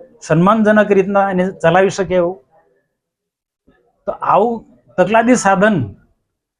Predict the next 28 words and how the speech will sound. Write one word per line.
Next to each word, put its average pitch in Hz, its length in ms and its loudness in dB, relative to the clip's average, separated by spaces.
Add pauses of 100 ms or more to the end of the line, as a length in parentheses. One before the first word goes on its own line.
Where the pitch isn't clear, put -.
(920)
અમે 190 180 2
અમારા 208 280 2
હાથે 190 300 0
આપીએ 170 520 0 (1500)
એ 180 120 4
યોગ્ય 190 580 2 (520)
મન 151 180 0
નથી 170 260 0
લાગ્યું. 190 460 0 (760)
એટલે 208 260 -2
એને 220 340 2 (1600)
મેં 175 200 -2
નક્કી 208 300 0
કર્યું 196 600 2
ને 185 80 0
ધારાસભ્યશ્રી 180 760 2
અને 180 100 -2
બાકીના 160 360 0
તાલુકા 170 340 0
પંચાયતના 160 480 -2
પ્રમુખ 156 280 -6
છે 165 80 -14
ને 156 60 -10
બધા 175 220 0
જ 175 80 -6
લોકોએ, 143 240 -4
અમારા 127 220 -6
આગેવાનોએ 123 380 -10